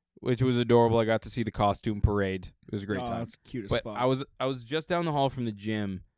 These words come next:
Speaker 1: and they just basically had every grade got to go in for a certain amount of Halloween dance time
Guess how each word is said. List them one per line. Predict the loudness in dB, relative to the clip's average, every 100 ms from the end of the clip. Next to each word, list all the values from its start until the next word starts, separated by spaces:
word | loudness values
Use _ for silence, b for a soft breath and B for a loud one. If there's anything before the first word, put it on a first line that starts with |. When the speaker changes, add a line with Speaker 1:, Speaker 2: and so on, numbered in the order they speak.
| _ _ _ _ -8
Speaker 1:
and | -4 -2 -2 -2 -6 -10 _ -4
they | -2
just | 0 -2
basically | 0 0 2
had | 2 2
every | 2 0
grade | 2 4 4 2
got | 0 0
to | 2
go | 4 6
in | 6 2
for | -2
a | -2
certain | -2 -2
amount | -2 -4
of | -2
Halloween | 0 0 0 -2 0
dance | 0 -2 -6
time | -12 -12 -14